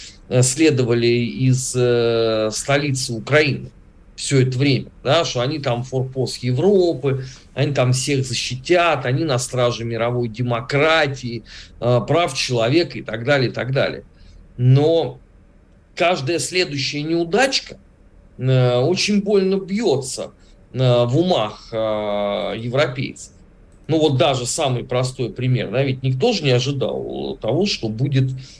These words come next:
э, суд над наёмниками. И ещё и приговор какой будет. А, а теперь все в панике от того, что будет суд над Азовом.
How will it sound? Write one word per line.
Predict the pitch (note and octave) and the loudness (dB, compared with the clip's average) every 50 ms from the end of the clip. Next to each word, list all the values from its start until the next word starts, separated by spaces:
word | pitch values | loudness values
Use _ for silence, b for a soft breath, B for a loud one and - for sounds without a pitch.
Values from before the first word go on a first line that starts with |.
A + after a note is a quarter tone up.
| B - - - | B -20 -12 -4
э, | A#2+ B2 B2 A#2+ | 0 2 2 2
суд | A#2+ - - - G#3 G3+ G#3 G3+ | 0 0 0 0 0 0 2 2
над | C#3+ C3 A2+ | 2 2 6
наёмниками. | A#2+ C3+ D#3+ E3+ E3 C#3 A2 F#2+ F2+ - - - - - - - - - - - - - - - - - - - - - - - - - | 6 6 6 4 2 0 -2 -2 -4 -6 -8 -12 -16 -20 -20 -20 -20 -20 -20 -20 -20 -20 -20 -20 -20 -20 -20 -20 -20 -20 -20 -16 -8 -4
И | D3 | -2
ещё | C#3+ C#3 C3 - D3+ D3 C3+ | 0 2 2 4 4 2 2
и | |
приговор | C3 C3 C3+ C3 C#3 E3+ F3+ - - - - - | 4 4 4 6 4 4 4 0 -2 -4 -6 -10
какой | - - - - - C3 | -14 -20 -18 -14 -12 -12
будет. | C3 C3 C3 - - - - - - b b b b b b b b - - _ - A2 | -12 -12 -14 -14 -16 -18 -20 -20 -20 b b b b b b b b -20 -20 _ -6 -2
А, | A#2 A#2 A2+ G#2+ F#2 - - | 0 2 2 2 2 0 2
а | B2+ B2+ | 2 2
теперь | C3 C#3+ C3 C3 C3 G#3 B3 A3+ | 2 2 2 2 4 4 2 4
все | D4 - - - G#3+ G3 | 2 2 2 4 2 2
в | - - | 2 0
панике | - D3 C#3 D#3 F3+ G3 G3 G3 E3+ D3+ | 0 0 0 0 0 -2 -2 0 0 0
от | B2+ - - | 0 0 -2
того, | C3+ B2 C3+ D#3+ F3+ | 0 0 0 0 -2
что | - - - D#3+ | -4 -4 -4 -4
будет | C3+ B2+ C3+ F3 F#3+ - | -2 -2 -2 -2 -2 -4
суд | - - F3+ F#3 - - E3+ | -6 -6 -8 -10 -8 -6 -6
над | F3 D3 C3+ | -4 -2 0
Азовом. | F3+ G3+ G3+ - D#3 B2+ G2+ - - - | 0 0 -2 -2 -2 -4 -4 -4 -6 -10